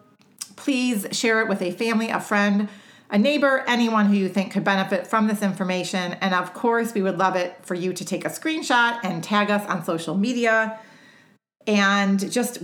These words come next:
we really appreciate your continued support for this podcast.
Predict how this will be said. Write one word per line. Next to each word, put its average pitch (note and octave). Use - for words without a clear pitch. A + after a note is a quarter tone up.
we A3+
really A3+
appreciate G#3
your E3
continued E3
support G#4+
for C#4+
this F#3
podcast. -